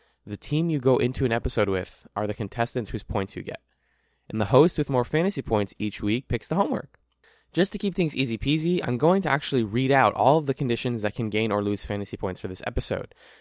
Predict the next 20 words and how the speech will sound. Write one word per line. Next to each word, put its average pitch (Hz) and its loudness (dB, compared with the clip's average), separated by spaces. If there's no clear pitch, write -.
That 185 2
way, 156 6
if 139 -2
you 139 0
don't 139 4
have 127 6
access 113 2
to 107 -2
the 104 2
doc 147 6
or 107 4
don't 101 0
want 95 -2
to 87 -8
read 90 -4
words 131 2
or 90 -4
whatever, 131 0
you - -10
can 120 0